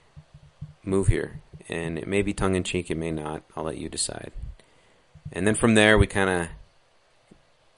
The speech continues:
you know, naturally transition into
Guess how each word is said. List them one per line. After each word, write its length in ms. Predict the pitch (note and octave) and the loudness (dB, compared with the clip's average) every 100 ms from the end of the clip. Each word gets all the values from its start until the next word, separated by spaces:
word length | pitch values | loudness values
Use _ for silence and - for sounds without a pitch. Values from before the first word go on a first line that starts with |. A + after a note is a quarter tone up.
| _ _ | _ _
you 100 | G2 | -6
know, 160 | F#2 F2 | -2 -2
naturally 1040 | F2 F2+ F#2 - - F#2+ F2+ F2 F2 E2+ - - _ _ _ - - _ - | -2 0 -2 -2 -2 0 0 -2 -4 -6 -12 -20 _ _ _ -20 -20 _ -8
transition 600 | G2 F2 F2 E2 F2+ E2+ | -2 0 0 -2 -2 -2
into 960 | - F2 E2+ - F2+ E2+ E2 E2 E2 | -2 -2 -2 -2 0 0 0 -2 -4